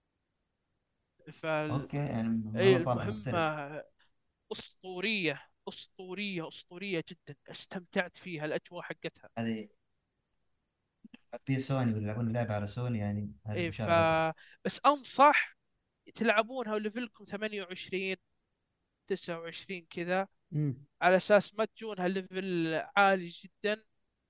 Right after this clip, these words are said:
Speaker 1: ثم إن ما في متعة. يعني تكون عندكم إيزي.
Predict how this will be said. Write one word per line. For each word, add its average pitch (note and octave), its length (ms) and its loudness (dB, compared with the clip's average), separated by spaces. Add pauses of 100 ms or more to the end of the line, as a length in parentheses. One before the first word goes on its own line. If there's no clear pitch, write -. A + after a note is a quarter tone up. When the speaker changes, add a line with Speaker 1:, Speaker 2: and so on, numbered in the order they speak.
(380)
Speaker 1:
ثم F3+ 240 -18
إن E3 360 -10 (580)
ما F3+ 180 4
في F3+ 160 -4
متعة. D#3+ 420 -12 (640)
يعني C#3+ 240 -10
تكون - 320 -20
عندكم D#3+ 420 -20
إيزي. D3 320 -10